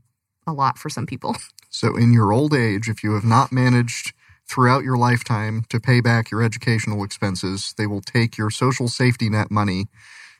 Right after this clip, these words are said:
Speaker 2: in retirement to pay for the college degree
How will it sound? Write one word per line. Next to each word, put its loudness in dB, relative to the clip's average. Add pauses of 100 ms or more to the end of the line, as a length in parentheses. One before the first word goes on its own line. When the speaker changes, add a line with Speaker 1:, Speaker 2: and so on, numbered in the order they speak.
(140)
Speaker 2:
in 4
retirement 2 (540)
to 0
pay 4
for -2
the -4
college 0
degree -4